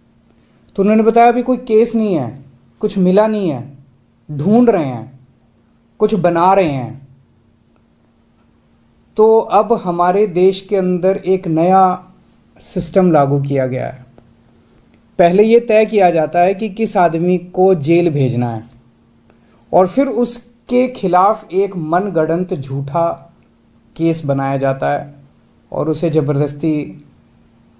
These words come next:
जेल भेजा जाता है। एक नया सिस्टम हमारे देश के अंदर अब लागू हुआ है। मीडिया से अभी तक जो मुझे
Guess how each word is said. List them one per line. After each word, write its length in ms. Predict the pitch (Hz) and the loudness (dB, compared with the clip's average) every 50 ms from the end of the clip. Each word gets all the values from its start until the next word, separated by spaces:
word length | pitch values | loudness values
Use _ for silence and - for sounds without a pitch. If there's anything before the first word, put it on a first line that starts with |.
| _ - | _ -10
जेल 300 | 139 127 147 151 147 147 | -4 0 2 2 2 2
भेजा 280 | 131 127 123 117 120 120 | 0 0 -2 -2 -2 -4
जाता 260 | 120 120 120 - 135 | -4 -6 -6 -8 -8
है। 140 | 135 139 - - - - - 180 | -10 -12 -16 -20 -20 -8 -4 -4
एक 100 | 175 165 | 0 2
नया 260 | 190 208 220 220 214 | 2 4 4 4 4
सिस्टम 380 | - 202 185 - - 175 160 | 2 0 -4 -2 -2 -2 0
हमारे 240 | 151 151 147 147 151 | 0 0 -2 -2 -2
देश 200 | 139 143 143 143 | -2 -4 -4 -4
के 60 | 139 | -6
अंदर 220 | 147 143 139 139 139 | -6 -4 -4 -2 -2
अब 140 | 135 127 127 | -4 -4 -6
लागू 240 | 127 123 123 131 | -6 -6 -6 -8
हुआ 160 | 131 123 - - | -8 -10 -10 -12
है। 100 | - - - - - - _ _ _ _ _ _ _ _ _ _ _ _ _ _ _ _ _ _ _ _ _ _ _ _ _ _ _ _ _ _ _ _ _ _ _ _ _ _ _ _ _ _ _ _ _ _ _ - | -14 -16 -20 -20 -20 -20 _ _ _ _ _ _ _ _ _ _ _ _ _ _ _ _ _ _ _ _ _ _ _ _ _ _ _ _ _ _ _ _ _ _ _ _ _ _ _ _ _ _ _ _ _ _ _ 0
मीडिया 400 | 165 180 202 214 202 247 254 254 | 4 4 4 4 6 4 4 4
से 140 | 247 254 254 | 2 2 0
अभी 180 | 233 208 233 | 0 0 -2
तक 120 | 226 240 220 | -2 -2 -2
जो 240 | 185 180 208 208 202 | -2 0 0 2 2
मुझे 580 | 214 214 180 220 214 214 214 190 - - - | 0 0 2 4 4 4 2 0 -4 -10 -20